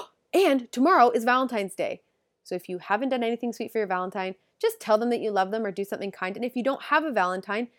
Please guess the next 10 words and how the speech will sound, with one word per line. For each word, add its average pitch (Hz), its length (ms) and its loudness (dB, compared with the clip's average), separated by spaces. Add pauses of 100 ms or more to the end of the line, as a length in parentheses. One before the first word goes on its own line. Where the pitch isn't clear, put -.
(260)
share 277 180 4
your 294 100 0
smile 294 320 2
with 247 140 0
someone. 185 340 -6 (220)
Do 277 140 0
something 285 260 0
sweet 269 240 -4
for 240 80 -4
someone. 214 380 -2